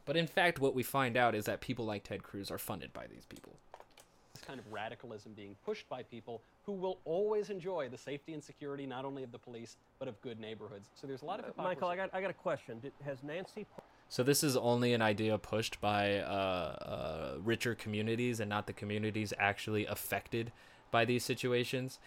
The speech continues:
Speaker 1: That, again, is a mischaracterization of the people's power, and yet again is another act of class warfare.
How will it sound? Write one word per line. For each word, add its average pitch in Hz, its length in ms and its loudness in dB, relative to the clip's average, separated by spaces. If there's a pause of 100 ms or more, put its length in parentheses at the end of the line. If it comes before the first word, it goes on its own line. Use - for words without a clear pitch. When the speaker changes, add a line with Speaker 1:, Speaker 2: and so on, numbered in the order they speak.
(260)
Speaker 1:
That, 123 140 10
again, 127 280 8
is 117 120 6
a 113 40 4
mischaracterization 113 1200 6
of 98 80 0
the 101 80 -6
people's 107 320 -2
power, 123 420 8 (240)
and 120 220 4
yet 107 160 6
again 104 360 2 (200)
is 107 140 -2
another 104 280 0
act 98 280 -4
of 95 120 -10
class 95 320 0
warfare. 110 440 0